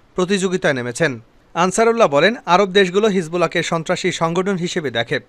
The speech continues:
আরব লীগও সংগঠনটিকে একইভাবে দেখে, যদিও সম্প্রতি তারা এই তালিকা থেকে হিজবুল্লাহর নাম কেটে দিয়েছে। তবে আরব দেশগুলো দখলদার ইসরায়েলের ভয়ঙ্কর অপরাধযজ্ঞ সত্ত্বেও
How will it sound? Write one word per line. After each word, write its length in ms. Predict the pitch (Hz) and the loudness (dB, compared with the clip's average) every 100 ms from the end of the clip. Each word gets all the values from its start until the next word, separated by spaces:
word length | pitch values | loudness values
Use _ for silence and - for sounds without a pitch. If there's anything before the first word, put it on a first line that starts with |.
| _ - | _ -2
আরব 240 | 165 202 | 2 2
লীগও 240 | 202 214 226 | 0 2 2
সংগঠনটিকে 760 | 190 185 185 214 151 139 202 - | 0 -2 0 -2 -4 -2 -2 2
একইভাবে 520 | 180 208 190 175 127 | 0 0 -4 -4 -2
দেখে, 280 | 120 120 131 143 | -4 -4 -8 -6
যদিও 260 | 165 202 | -2 -2
সম্প্রতি 420 | 208 175 170 196 240 | -2 -4 -6 -8 -4
তারা 200 | 170 156 | 0 0
এই 80 | |
তালিকা 340 | 143 151 160 170 | 0 -4 -2 -4
থেকে 300 | 185 180 254 - _ 190 | -4 -4 -6 -8 _ 0
হিজবুল্লাহর 400 | 185 190 196 170 | 2 2 2 0
নাম 120 | 143 | -2
কেটে 280 | - 185 156 | -2 -4 -2
দিয়েছে। 300 | 123 139 139 - _ - | -2 -2 -6 -10 _ -2
তবে 220 | 160 165 | 0 0
আরব 280 | 180 196 214 | 0 0 2
দেশগুলো 400 | 220 185 214 185 | 2 2 0 0
দখলদার 440 | 156 - 180 170 - | 0 0 -2 -2 -4
ইসরায়েলের 380 | 151 180 196 | -4 -2 -2
ভয়ঙ্কর 460 | 170 165 180 185 160 | -2 0 0 0 0
অপরাধযজ্ঞ 680 | - - 190 175 147 139 139 | -2 -2 0 0 -2 -4 -6
সত্ত্বেও 440 | - 123 - 196 | -8 -8 -4 -4